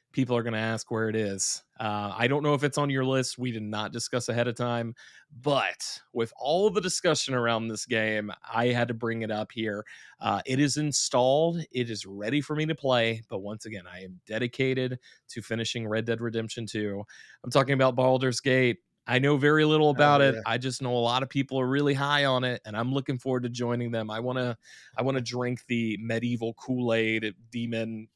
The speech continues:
Speaker 1: boobs, or whatever this game's about. I don't really know.
Speaker 2: <laughs>
Speaker 1: Um, but yes, I am looking forward to checking out Baldur's Gate when I finally get a chance.
Speaker 2: Yeah. Yeah, I was a little surprised how few people wrote in with Baldur's Gate as one of their picks,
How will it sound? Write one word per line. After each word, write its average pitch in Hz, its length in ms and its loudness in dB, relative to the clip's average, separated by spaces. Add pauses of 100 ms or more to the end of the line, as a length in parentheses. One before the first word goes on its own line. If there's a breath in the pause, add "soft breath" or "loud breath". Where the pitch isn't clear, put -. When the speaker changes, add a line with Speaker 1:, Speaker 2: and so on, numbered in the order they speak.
Speaker 1:
boobs, 120 600 -4
or 113 160 0 (120)
whatever 113 300 0
this 110 220 -4
game's 113 260 -2
about. 110 240 -2
I 113 100 0
don't 127 200 0
really 120 200 0
know. 110 280 0 (100)
Speaker 2:
<laughs> - 280 -14
Speaker 1:
Um, 110 500 0 (100)
but 110 140 -2
yes, 107 320 -2
I 113 100 -2
am 123 160 2
looking 139 320 -2
forward 127 360 2
to 123 100 -8
checking 113 400 -4
out 110 260 -2 (400 loud breath)
Baldur's 107 560 0
Gate 104 340 -2 (120)
when 104 120 -10
I 101 80 -8
finally 101 380 -8
get 92 140 -20
a 92 40 -20
chance. - 520 -14 (680)
Speaker 2:
Yeah. 98 320 -4 (440 soft breath)
Yeah, 135 180 6
I 147 40 8
was 175 140 2
a 233 40 2
little 220 140 4
surprised 139 540 2
how 123 240 4
few 117 340 -4
people 117 340 -2
wrote 107 240 0
in 107 160 0
with 101 160 -4
Baldur's 104 360 -2
Gate 101 180 -2
as 95 180 -4
one 104 140 -4
of 92 60 -6
their 95 120 -6
picks, - 380 -8